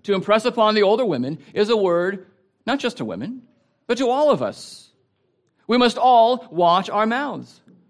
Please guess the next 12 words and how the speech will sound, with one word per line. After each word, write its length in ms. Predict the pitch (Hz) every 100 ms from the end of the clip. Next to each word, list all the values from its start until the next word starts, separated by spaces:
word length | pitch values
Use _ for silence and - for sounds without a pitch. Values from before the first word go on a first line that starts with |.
| _ _ _ -
We 100 | 220
must 220 | 226 214
all 560 | - 196 214 233 247 247 _ -
be 340 | 208 208 220
the 220 | 220 -
sentries 920 | 185 - 226 254 190 170 165 226 240 - _
to 140 | 220 208
what 400 | 160 175 175 - -
leaves 400 | 160 160 156 123
these 320 | 147 147 143 -
mouth 320 | 127 131 -
gates. 420 | 127 107 - -